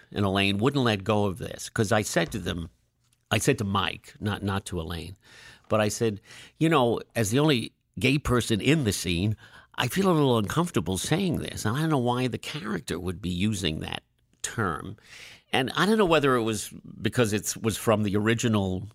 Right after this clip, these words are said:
play or screenplay, or whether it was they grew, came up in a generation where fag was a, a viable punchline. <laughs>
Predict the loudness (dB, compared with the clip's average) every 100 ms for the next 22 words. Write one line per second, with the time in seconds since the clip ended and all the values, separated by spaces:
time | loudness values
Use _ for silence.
0 | -20 _ -6 2 4 4 4 2 -4 -8
1 | -12 -2 0 0 2 2 2 0 -2 -4
2 | -2 -8 -6 -4 -4 -4 -10 -12 -12 -4
3 | 2 2 2 -2 0 2 4 2 2 0
4 | 0 2 2 4 2 2 0 -2 0 0
5 | -2 -10 -20 -14 2 4 4 0 -6 -12
6 | -10 -8 -4 2 4 4 4 2 2 0
7 | 4 4 6 4 2 0 0 0 0 0
8 | 0 0 -4